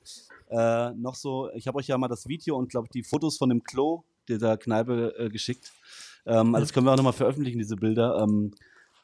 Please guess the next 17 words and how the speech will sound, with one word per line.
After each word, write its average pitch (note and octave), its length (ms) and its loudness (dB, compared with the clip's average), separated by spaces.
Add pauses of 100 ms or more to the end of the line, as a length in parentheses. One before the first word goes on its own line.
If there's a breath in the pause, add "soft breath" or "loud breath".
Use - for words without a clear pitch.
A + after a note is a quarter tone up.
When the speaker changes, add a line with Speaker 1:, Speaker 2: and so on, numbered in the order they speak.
(220 soft breath)
Speaker 1:
da A#2 100 2
war B2 100 6
halt C#3 100 4
eine C#3+ 100 -2
Kneipe, D3+ 680 0 (200)
da A#2+ 80 -2
hing C3 180 -2
an C#3+ 120 -2
der A#2 140 -2
Wand C#3 400 -4 (140)
jede C#3+ 500 0
Art B2 240 2
von B2+ 240 -4
Schal C3+ 380 -4
von B2+ 200 -4
jedem C3+ 360 -6
Verein, C#3+ 640 -2